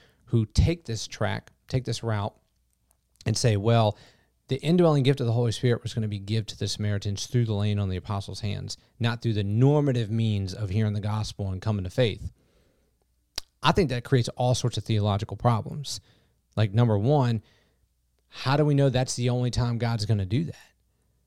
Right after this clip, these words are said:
Like, how do we know today God is not withholding the gift of the Holy Spirit from some, you know, tribe that a missionary is going to, to preach the gospel until the missionary lays his hands on those people?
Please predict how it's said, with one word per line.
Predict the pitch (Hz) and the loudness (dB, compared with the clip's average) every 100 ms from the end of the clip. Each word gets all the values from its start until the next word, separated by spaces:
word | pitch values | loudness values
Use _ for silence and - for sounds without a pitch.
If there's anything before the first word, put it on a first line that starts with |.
| _ _ _ _ - | _ _ _ _ -2
Like, | 110 | 0
how | 156 | 2
do | 180 | 4
we | 185 | 4
know | 160 156 | 4 2
today | - 113 123 151 131 120 | 0 -2 -2 -2 -2 -4
God | 127 120 127 | -2 -2 0
is | 139 117 | 0 0
not | 120 117 107 - _ | 0 -2 -6 -14 _
withholding | 117 117 - 120 143 139 | -2 0 0 0 0 -2
the | 123 | -4
gift | 110 123 | -4 -4
of | 127 | -2
the | 113 | -2
Holy | 135 123 | 0 0
Spirit | - - 127 120 - | -2 0 2 2 -2
from | - 113 104 | -6 -4 -4
some, | - 120 113 104 - _ - | 0 2 2 -2 -8 _ -2
you | 123 | 0
know, | 113 | 0
tribe | - - 131 131 139 | 0 0 2 0 -2
that | 120 | -2
a | 107 | 0
missionary | 113 131 120 117 110 | 2 2 4 2 0
is | 95 | 0
going | 117 110 | 0 0
to, | - 113 | 0 -2
to | |
preach | 107 120 113 | 0 0 0
the | 104 | -2
gospel | 110 139 123 110 | 0 0 0 -2
until | 107 | 0
the | 104 | 0
missionary | 101 139 - 107 98 | 0 0 0 -2 -4
lays | 98 101 | -4 -4
his | 95 95 | -4 -4
hands | 104 98 | -2 -2
on | 95 | 0
those | 95 92 | 0 -2
people? | - 101 - - | -4 -6 -8 -16